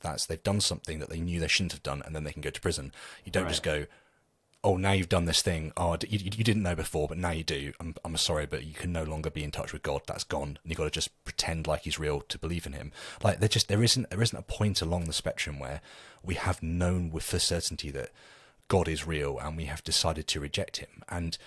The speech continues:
Speaker 1: and you're absolutely right. It's this idea that kind of if that didn't happen and God was real, still, God was still real, like the Christian God this is at the moment, um, why can't we all go through the situation where we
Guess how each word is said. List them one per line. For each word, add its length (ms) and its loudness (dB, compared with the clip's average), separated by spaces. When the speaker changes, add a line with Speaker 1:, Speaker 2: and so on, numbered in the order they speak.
Speaker 1:
and 120 2
you're 100 6
absolutely 340 -2
right. 320 0
It's 140 -2
this 140 2
idea 260 2
that 180 -2
kind 160 -2
of 140 -4
if 180 2
that 280 0
didn't 220 -2
happen 520 -4
and 100 0
God 180 2
was 280 2
real, 120 -4
still, 220 -2
God 260 0
was 200 2
still 240 0
real, 340 -6
like 80 -12
the 60 -14
Christian 400 -4
God 160 -8
this 160 -4
is 100 -6
at 60 -12
the 80 -10
moment, 380 -6
um, 300 -2
why 340 4
can't 300 0
we 320 -2
all 180 4
go 160 2
through 200 -2
the 80 -4
situation 500 0
where 80 -2
we 160 -8